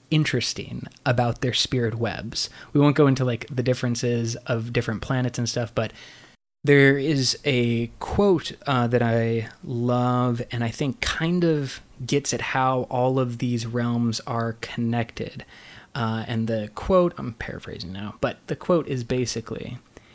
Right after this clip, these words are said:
"In any conversation between two individuals, there are actually six people present. There are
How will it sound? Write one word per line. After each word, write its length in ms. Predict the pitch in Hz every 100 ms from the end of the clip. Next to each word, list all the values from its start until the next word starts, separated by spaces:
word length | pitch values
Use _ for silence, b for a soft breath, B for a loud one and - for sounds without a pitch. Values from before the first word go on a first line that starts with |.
| b b b b -
"In 200 | 139 131 160
any 500 | 180 202 196 185 - _
conversation 1160 | - - 143 143 135 - 123 120 120 110 - 127 - -
between 480 | 113 - 123 113 110
two 540 | - - 160 165 160
individuals, 1000 | 151 135 120 110 107 - - - - - b b b -
there 220 | 131 127
are 120 | 123 -
actually 800 | 139 165 - - 156 147 143 - -
six 760 | - - - 185 - - - - -
people 520 | - - 180 143 123 113
present. 640 | - - - - - - - b b b b -
There 240 | 123 131
are 360 | 123 120 117